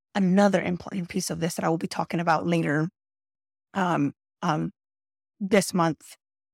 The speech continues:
throughout, or the beginning of February, um, another podcast episode that I have, um, for you so that you can start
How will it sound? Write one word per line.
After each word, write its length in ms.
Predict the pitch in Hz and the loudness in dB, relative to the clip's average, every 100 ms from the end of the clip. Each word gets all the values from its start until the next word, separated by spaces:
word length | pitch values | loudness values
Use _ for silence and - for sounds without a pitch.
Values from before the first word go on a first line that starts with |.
| - | -6
throughout, 540 | 185 175 160 160 160 - | 2 4 6 4 2 0
or 80 | 185 | 0
the 120 | 175 | 2
beginning 340 | 175 175 175 170 | 2 2 2 2
of 80 | - | 0
February, 640 | 170 165 165 156 151 160 _ _ _ _ | 0 0 0 0 0 -4 _ _ _ _
um, 360 | - 170 160 160 | -4 -2 -2 -2
another 300 | 180 185 185 | 0 2 0
podcast 420 | 175 - 170 170 - | -2 -2 -2 -2 -4
episode 320 | - - 175 | -6 -6 -4
that 100 | 160 | -2
I 40 | |
have, 560 | 165 - 175 156 156 - _ _ _ - | -2 0 2 2 0 -6 _ _ _ -6
um, 180 | 180 170 | -2 -2
for 200 | - 202 | -2 -2
you 400 | 175 208 196 180 | 2 4 4 2
so 160 | - | -2
that 100 | 190 | -2
you 140 | 196 190 | -2 -4
can 180 | - 170 | -2 -2
start 320 | - - | 0 -2